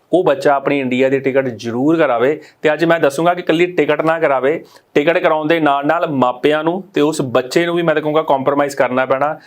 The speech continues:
ਸ਼ਿੱਦਤ ਨਾਲ ਮੈਂ ਤਾਂ ਕਹੂੰਗਾ ਕਿ ਆਪਣੇ ਤੋਂ ਟਾਈਮ ਦੇਣਾ ਪੈਣਾ। ਮੈਂ ਕਹੂੰਗਾ ਇੰਡੀਆ ਦੀ ਟਿਕਟ ਕਰਾ, ਪਰ ਨਾ ਕਿਸੇ ਯਾਰ ਦੋਸਤ ਨੂੰ ਦੱਸੇ ਬੱਚਾ, ਨਾ ਹੀ ਕਿਸੇ ਮਾਪੇ ਇੱਥੇ ਆਪਣੇ ਕਿਸੇ ਰਿਸ਼ਤੇਦਾਰ ਨੂੰ ਦੱਸਣ।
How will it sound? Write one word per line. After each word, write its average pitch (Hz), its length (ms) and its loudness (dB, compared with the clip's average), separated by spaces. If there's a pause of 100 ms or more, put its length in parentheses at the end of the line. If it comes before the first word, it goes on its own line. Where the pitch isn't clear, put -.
(120)
ਸ਼ਿੱਦਤ 151 420 0
ਨਾਲ 156 220 0
ਮੈਂ 147 140 0
ਤਾਂ 147 80 -2
ਕਹੂੰਗਾ 143 240 0
ਕਿ 147 140 0
ਆਪਣੇ 135 260 -2
ਤੋਂ 139 120 2
ਟਾਈਮ 135 220 0
ਦੇਣਾ 131 200 0
ਪੈਣਾ। 139 220 0 (280)
ਮੈਂ 127 80 -2
ਕਹੂੰਗਾ 165 200 0
ਇੰਡੀਆ 151 320 0
ਦੀ 160 100 0
ਟਿਕਟ 151 260 -2
ਕਰਾ, 160 220 0
ਪਰ 165 180 -2
ਨਾ 135 220 0
ਕਿਸੇ 151 240 -2
ਯਾਰ 117 280 2
ਦੋਸਤ 127 220 -2
ਨੂੰ 160 100 -2
ਦੱਸੇ 160 260 0
ਬੱਚਾ, 175 340 -2 (260)
ਨਾ 135 200 2
ਹੀ 170 100 -2
ਕਿਸੇ 170 180 0
ਮਾਪੇ 139 420 2
ਇੱਥੇ 160 140 0
ਆਪਣੇ 165 180 2
ਕਿਸੇ 170 180 0
ਰਿਸ਼ਤੇਦਾਰ 127 340 0
ਨੂੰ 120 120 -2
ਦੱਸਣ। 107 300 -4